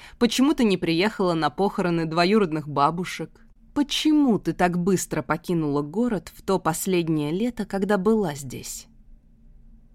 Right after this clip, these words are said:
Я делаю глубокий вдох и открываю дверцу машины. Жар тысячи солнц обрушивается на меня. Здесь жарче, чем в Техасе.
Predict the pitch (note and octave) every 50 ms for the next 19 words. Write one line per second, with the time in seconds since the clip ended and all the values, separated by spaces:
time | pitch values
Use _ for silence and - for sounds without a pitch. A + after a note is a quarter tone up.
0 | - _ - F3 D#3 D3+ D3+ D3 D3 D3 D#3+ E3 E3 D#3 D3+ D3+ D3+ D3 D3+ D#3+
1 | E3 E3 D3 E3 D#3 - - - C#3+ C#3 D3+ D3+ D3 D3 F#3 A3+ A3+ - - -
2 | - - - - - - - - - - - - - - D#4 D#4 D4+ - - -
3 | A3+ G#3 E3 C#3+ C#3+ C#3+ D#3 F3+ E3+ D3+ C#3 C#3 C3 - - - D3+ C#3+ C#3+ C3+
4 | - - - C3 B2+ B2+ C3 C#3 B2+ - _ _ - - - - _ - _ _
5 | _ - - - - - - - _ - G3+ F#3 F3+ F#3+ G#3+ A3 A3+ A3+ G3+ -
6 | _ - - - C4+ C4+ B3 - B3+ A3+ - - - B3 A3+ - - - - G#3
7 | F3 D3 C3+ C3 - - C3 C3+ C#3 B2+ D3+ D3 - - C#3+ C3+ B2+ C3 C3 -
8 | - C#3+ C3+ C#3 C#3+ C#3+ C#3 B2+ A#2+ B2+ B2+ - - _ _ _ _ - - -
9 | - - - _ - - E3+ D#3+ D#3 C#3 C#3 D3+ D#3+ F3+ F3 F#3+ F3+ G3 G3 E3+
10 | - - - D#3 C3+ - - C#3+ C#3 - - - D3+ - - C3 B2+ - - C3+
11 | B2+